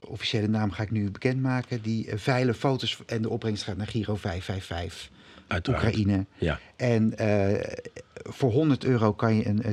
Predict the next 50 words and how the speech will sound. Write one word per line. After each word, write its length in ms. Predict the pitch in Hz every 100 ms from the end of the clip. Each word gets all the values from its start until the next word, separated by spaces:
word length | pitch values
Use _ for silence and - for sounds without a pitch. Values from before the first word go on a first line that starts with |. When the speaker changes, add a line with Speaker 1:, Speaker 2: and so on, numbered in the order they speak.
| -
Speaker 1:
twintig 320 | - 120 113
bij 120 | 104
dertig 400 | 98 131 - -
print 340 | 139 139 127 -
kopen. 540 | 135 120 113 143 180 _ - - - - - -
Eh, 360 | - 113 107 -
en, 180 | 110 104
eh, 100 | 104
tachtig 400 | - 160 - 147
euro 240 | 147 135
daarvan 360 | 127 - 110 107
gaat 180 | - 95
dan 140 | 92
naar 80 | 90
het 120 | 92
goede 240 | - 92 87
doel. 300 | 95 101 117
Na 160 | 107 95
aftrek 380 | 110 - 104
van, 300 | - 110 98 98
eh, 540 | 95 98 95 101 95
eh, 60 | 98
de 220 | 98 98 -
kosten 340 | 123 - 110
voor 140 | - 98
het 180 | - -
printen. 580 | 135 135 139 143 156 - _ _ -
Speaker 2:
En 180 | 87
het 100 | 85
versturen 600 | - - - 98 90 92
Speaker 1:
Een 60 | 92
Speaker 2:
en 60 | 113
Speaker 1:
mooi, 180 | 107
Speaker 2:
het, 100 | 107
eh, 60 | 98
Speaker 1:
goed 160 | 104 -
fotolab 520 | 127 113 113 107 -
in 60 | 98
Amsterdam 420 | 110 - 104 98
doet 140 | 123
dat. 320 | 131 139 - -
We 80 | -
Speaker 2:
Oké. 100 | 104 110
Speaker 1:
maken 160 | 107
gewoon 160 | 117 104
reclame. 400 | 101 120 104 104
Dat 140 | 113
is 120 | 104
Fotolab 480 | - 120 107 107 101 -
Kiki. 440 | 147 - 107 139